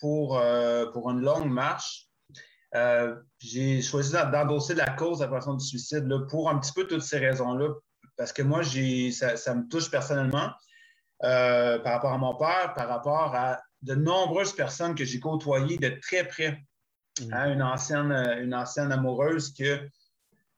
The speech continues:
Speaker 1: sa mère aussi s'était suicidée, c'est elle qui l'a trouvée quand elle était adolescente, euh, des, des amis qui, euh, qui avaient des, qui ont eu des parents, des conjoints qui se sont enlevés la vie. J'ai connu des gens qui se sont suicidés. Donc,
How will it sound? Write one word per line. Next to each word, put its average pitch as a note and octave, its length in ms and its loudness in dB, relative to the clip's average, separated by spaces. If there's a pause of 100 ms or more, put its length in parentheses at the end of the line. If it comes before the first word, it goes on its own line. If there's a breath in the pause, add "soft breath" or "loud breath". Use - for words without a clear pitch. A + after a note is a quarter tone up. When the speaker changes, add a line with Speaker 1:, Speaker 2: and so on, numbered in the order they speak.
(120)
Speaker 1:
sa A#2 220 -4
mère C3 260 2
aussi D#3+ 220 -2
s'était C3 220 -4
suicidée, C3 380 -4
c'est D3 140 -2
elle C#3+ 140 4
qui C#3 120 -6
l'a B2+ 140 0
trouvée C3 300 -6
quand C3 100 -2
elle B2+ 120 -2
était A#2+ 100 0
adolescente, C3 720 -2
euh, A#2+ 120 -2
des, A#2+ 200 -4
des A#2+ 260 -2
amis C3 420 0 (100)
qui, A#2 280 -2
euh, G#2+ 360 0 (360)
qui A#2+ 100 -10
avaient A#2 140 -6
des, A#2 220 -6 (200)
qui B2 100 -8
ont A#2+ 120 -2
eu B2 40 -2
des B2 160 -2
parents, B2 400 0
des B2+ 140 -2
conjoints C3+ 540 0
qui - 140 -10
se - 140 -14
sont B2 120 -6
enlevés A#2 180 -4
la A#2 180 0
vie. B2 260 -4
J'ai A2 160 -8
connu C3 240 -2
des B2 160 -2
gens C3+ 320 -2
qui - 80 -14
se - 120 -16
sont B2 160 -6
suicidés. B2+ 560 -6 (540 loud breath)
Donc, C3 360 0